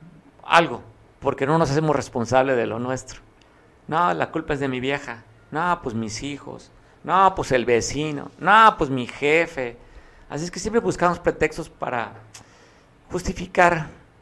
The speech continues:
nuestro bajo rendimiento o nuestras frustraciones o nuestras envidias también.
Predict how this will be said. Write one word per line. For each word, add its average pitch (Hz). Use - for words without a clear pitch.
nuestro 147
bajo 135
rendimiento 113
o 127
nuestras 120
frustraciones 107
o 147
nuestras 135
envidias 180
también. 170